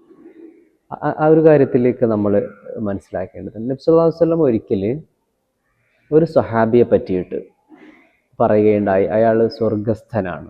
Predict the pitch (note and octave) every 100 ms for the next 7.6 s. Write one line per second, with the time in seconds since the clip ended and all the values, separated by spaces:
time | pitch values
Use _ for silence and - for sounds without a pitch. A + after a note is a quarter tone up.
0 | - A2 G#2+ G#2 F#2 E2+ F#2 - _ _
1 | _ _ _ _ _ _ - - _ _
2 | _ _ _ _ C3+ C3 F3 F#3+ E3+ C3+
3 | B2+ A#2+ - C3+ - C3 D#3 C#3 A#2+ B2
4 | A#2+ B2+ C3+ B2+ A2 - A2+ G#2+ - A2
5 | A2 G#2 A2 G2 G#2 G#2 F#2+ - - F2+
6 | F2+ F2 - C2 - _ _ A#2+ A#2+ B2+
7 | B2 A#2+ B2+ B2+ - -